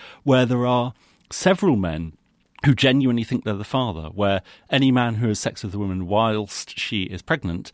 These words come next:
is believed to be part father. And obviously it's biologically incorrect, but for the woman, it means that if one of them dies,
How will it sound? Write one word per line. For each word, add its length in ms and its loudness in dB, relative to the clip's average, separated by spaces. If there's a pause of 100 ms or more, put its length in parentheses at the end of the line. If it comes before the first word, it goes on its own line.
(120)
is 140 -8
believed 340 -4
to 40 -20
be 120 -8
part 400 -6
father. 460 0 (460)
And 480 4
obviously 280 -2
it's 100 -8
biologically 640 0
incorrect, 800 -2
but 240 2 (220)
for 160 -2
the 80 2
woman, 260 2
it 80 -6
means 280 -2
that 100 -12
if 160 -8
one 100 -4
of 60 -6
them 160 -6
dies, 600 -4